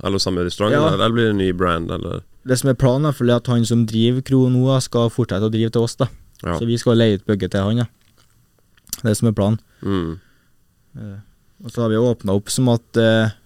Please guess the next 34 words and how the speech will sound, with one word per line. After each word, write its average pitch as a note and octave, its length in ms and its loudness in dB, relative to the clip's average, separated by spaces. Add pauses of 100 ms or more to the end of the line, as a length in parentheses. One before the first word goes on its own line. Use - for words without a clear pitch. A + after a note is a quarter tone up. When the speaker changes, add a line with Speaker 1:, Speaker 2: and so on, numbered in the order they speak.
(400)
Speaker 2:
alle G#2+ 280 2
i A2 160 2
bygda A2 460 0
kan B2 160 -2
kjøpe A2+ 340 -2
aksjer G#2 380 -4
i G#2+ 240 0 (200)
eiendomsselskapet, G2 600 -4
da. C#3 160 0 (300)
Speaker 1:
Ja. F#2 160 -2 (580)
Speaker 2:
Eh, A2 380 0
så A2+ 160 -2
det A2+ 140 2
som A#2 120 2
er A2 120 4
litt G#2+ 280 0
av G#2 200 2 (120)
poenget A2 300 2
med G#2+ 120 0
det, A#2 120 4
er B2+ 140 2
at G#2 80 -6
det A2+ 100 -4
skal - 180 -2
gi A2+ 100 2
en A2 120 0
litt A2 160 -2
mer G#2 240 -4 (180)
eierskapsfølelse G2+ 920 0 (360)
Speaker 1:
Ja. F#2+ 60 -10
Speaker 2:
til F#2+ 80 -8
dem A2+ 180 -4
i A2 40 -4
bygda. G#2 320 -2